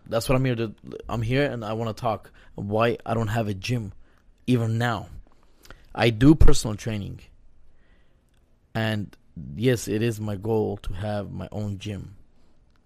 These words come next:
But I'm, I'm a, this type of a guy that if you're not gonna train the way I want you to train or the way I used to train,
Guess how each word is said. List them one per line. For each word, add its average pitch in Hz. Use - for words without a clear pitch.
But -
I'm, 127
I'm 131
a, 123
this 139
type 143
of 110
a 107
guy 117
that 104
if -
you're 123
not 143
gonna 131
train 120
the 104
way 110
I 110
want 104
you 107
to 101
train 120
or 113
the 104
way 113
I 110
used 110
to 107
train, 131